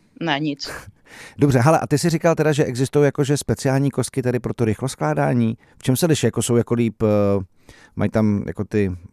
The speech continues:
Speaker 2: eh, ty spoje jako líp promazaný, nebo jak to, jak, jak se v-, liší oproti té k-, klasické, kterou známe třeba z hračkářství?
Speaker 1: Tak promazané jsou taky, k tomu se ještě dostanu,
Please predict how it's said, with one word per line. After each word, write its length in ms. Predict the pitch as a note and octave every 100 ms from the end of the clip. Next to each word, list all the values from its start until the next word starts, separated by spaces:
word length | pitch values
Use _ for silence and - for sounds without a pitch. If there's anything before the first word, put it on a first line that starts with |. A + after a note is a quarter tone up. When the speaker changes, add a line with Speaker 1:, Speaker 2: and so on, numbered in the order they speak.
| -
Speaker 2:
eh, 40 | F#2 F2+ F2 F2+ F2 -
ty 100 | G2+
spoje 280 | - - G2+
jako 180 | G2 -
líp 220 | G2 G2 -
promazaný, 500 | G#2 G#2 G2 G#2 G2+
nebo 180 | F#2+
jak 160 | G2 F#2+
to, 140 | -
jak, 300 | G2 F2+ - F2+ E2 D2 -
jak 400 | F2+ E2+ F2 -
se 80 |
v-, 180 | F2+ - -
liší 360 | D#2+ F2 G2+
oproti 300 | - F#2 G2+
té 240 | G2 F#2+ E2+
k-, 160 | F2+ -
klasické, 460 | - F2 F#2+ - E2+
kterou 180 | F#2 F2+
známe 240 | E2 E2
třeba 140 | D2+ E2+
z 40 |
hračkářství? 680 | E2 D2+ E2 D2+ - D2 E2+ _ _ _ _ _ _ _ _ _ _ _ _ _ _ _ _
Speaker 1:
Tak 180 | G#3 A3+ - _
promazané 480 | F#3+ G3+ G#3+ A3+
jsou 180 | B3 D#4
taky, 380 | D4 - - F3+
k 40 |
tomu 240 | _ G3+ G#3
se 120 | -
ještě 220 | A3 B3+
dostanu, 520 | G#3+ - - D#3+ D#3